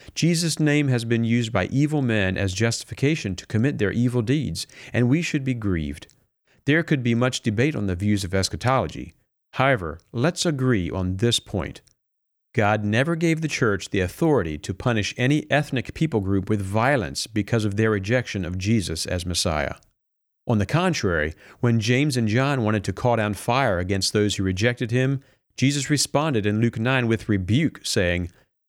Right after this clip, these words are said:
"Ye know not what manner of spirit ye are of, for the Son of Man is not come to destroy men's lives,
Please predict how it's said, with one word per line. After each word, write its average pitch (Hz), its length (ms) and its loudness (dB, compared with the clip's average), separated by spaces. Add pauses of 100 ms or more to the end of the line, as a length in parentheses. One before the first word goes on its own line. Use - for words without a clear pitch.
(120)
"Ye 127 180 4
know 123 220 2
not 135 200 2
what 117 140 2
manner 110 360 2
of 87 100 -2
spirit 139 420 0
ye 101 120 0
are 98 200 2
of, 82 340 0 (440)
for 123 100 2
the 104 100 2
Son 135 240 2
of 123 120 -4
Man 120 260 2
is 98 120 -2
not 107 240 0
come 107 220 0
to 92 100 -6
destroy 92 460 0
men's 135 300 0
lives, 113 500 0